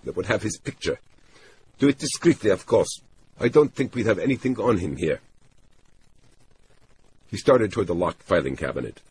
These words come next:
then changed his mind. "Get what information you can. The statistics. They should all be available at the library." He added, "This General Tadeki was a chief of staff a few years ago.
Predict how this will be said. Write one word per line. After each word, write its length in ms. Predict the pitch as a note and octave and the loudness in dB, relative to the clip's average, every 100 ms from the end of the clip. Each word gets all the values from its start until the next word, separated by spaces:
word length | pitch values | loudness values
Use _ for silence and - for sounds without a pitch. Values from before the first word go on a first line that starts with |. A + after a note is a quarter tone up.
| - - | -14 -4
then 180 | D2+ | -2
changed 320 | C#2 F2 C#2+ C#2 | 0 -2 -2 -6
his 160 | C2 | -6
mind. 480 | D2+ C#2 A1+ G1+ G1+ - _ _ _ - _ _ - _ - | -4 -4 -6 -10 -14 -20 _ _ _ -20 _ _ -20 _ 2
"Get 220 | B2+ C3+ | 4 4
what 180 | C#3 C3+ | 4 4
information 460 | B2+ B2 B2 A2 | 2 4 2 0
you 100 | A2 | -6
can. 320 | G2 G#2+ F2+ - _ - - | 2 2 2 -4 _ -20 -14
The 100 | - | -10
statistics. 580 | - G2+ B2+ - - - - - - - - | -8 -4 -4 -4 -8 -10 -14 -16 -20 -20 -8
They 80 | E2+ | -6
should 140 | G#2 | -2
all 160 | G2+ B2+ | 2 2
be 160 | B2 | 2
available 440 | A#2 G#2 F#2+ E2 D#2 | 4 4 2 0 -4
at 80 | D2 | -2
the 80 | |
library." 480 | F2 E2+ C#2+ C#2 C#2+ - - - _ - - _ - - - - | 0 0 0 -2 -2 -8 -20 -20 _ -20 -20 _ -20 -20 -16 -2
He 180 | F2 | 2
added, 340 | E2+ E2 C#2+ A#1 - - - - _ _ | 2 2 -2 -8 -20 -20 -20 -20 _ _
"This 320 | A#2 A#2 - - F2+ | -2 0 -2 -12 2
General 400 | C3 C#3 A#2+ G2+ | 2 4 2 0
Tadeki 480 | G#2+ A#2 - E2+ | 0 0 0 -2
was 140 | D#2 F2+ | -2 -4
a 40 | |
chief 280 | E2+ C3 - | -2 -4 -2
of 100 | F#2 | -4
staff 500 | - C3+ G#2 - - | 0 2 2 -2 -12
a 60 | C2+ | -4
few 140 | E2 | 0
years 240 | E2 D#2 | 0 0
ago. 280 | C#2+ D#2+ D#2 | 0 -2 -2